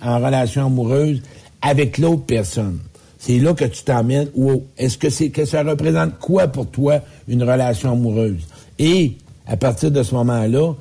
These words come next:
c'est de te poser les bonnes questions. Il y en a qui m'appellent et qui vont me dire, je me rappelle, il y a une madame, « J'aime mon homme, j'aime faire l'amour avec mon homme, mais je, je, je, j'ai tendance à vouloir la sexualité avec une autre personne. »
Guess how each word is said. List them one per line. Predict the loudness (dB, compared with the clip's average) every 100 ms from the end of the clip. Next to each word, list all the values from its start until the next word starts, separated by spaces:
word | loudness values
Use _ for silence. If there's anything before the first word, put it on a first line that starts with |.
| -16
c'est | -8 -4
de |
te | -2
poser | 0 2 2 2
les | 2
bonnes | 2 2 0 -2
questions. | -6 -6 -8 -6
Il | 0
y |
en | 0 2
a | 0
qui | 2
m'appellent | 0 2 2 2
et |
qui | -2
vont | -2 -2
me | 0
dire, | 0 0
je | 0
me | 0
rappelle, | -2 0 0
il |
y |
a | 2
une |
madame, « | 2 2 0 -4 -18 -18 -6
J'aime | 0 2 2 2
mon | 2 2 2
homme, | 2 0 -6 -14 -20 -8
j'aime | -2 2 2 2
faire | 2 2 4
l'amour | 2 2 2 2
avec | 2 0
mon | -2 0 0
homme, | 0 -2 -4 -10 -20 -20 -20 -2
mais | 0
je, | 2 2 2
je, | 0 -2 -2
je, | -2 -2 -2
j'ai | 0 0 0
tendance | -2 0 2 2 2 0 0
à |
vouloir | 0 2 2 4 2
la | 0 -4
sexualité | -4 -2 0 0 0
avec | 0 0
une | 0 0
autre | 0
personne. » | -2 -2 0 0 0 -4